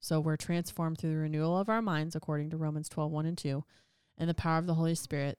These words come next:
the one who produces in us self-control, according to Galatians five twenty-three. Uh, we need to highlight, we need to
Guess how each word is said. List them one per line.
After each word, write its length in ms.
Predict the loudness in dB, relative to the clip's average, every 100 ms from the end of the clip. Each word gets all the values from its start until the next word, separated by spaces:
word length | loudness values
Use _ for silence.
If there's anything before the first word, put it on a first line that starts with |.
| -6
the 80 | -4
one 220 | -2 -2
who 440 | 0 0 0 -2 -4
produces 540 | -4 -2 -2 -2 -4 -4
in 120 | -6
us 160 | -4 -4
self-control, 580 | -4 -6 -6 -8 -6 -6
according 300 | -6 -6 -6
to 80 | -6
Galatians 420 | -4 -4 -6 -6
five 180 | -6 -6
twenty-three. 580 | -8 -8 -8 -8 -8 -10 _ _ _ _ -8
Uh, 200 | -2 0
we 120 | 0 -2
need 160 | 0
to 40 | -2
highlight, 600 | -2 -2 0 0 -2 -6 _ _ _ -6
we 100 | -4
need 140 | -2
to 180 | -4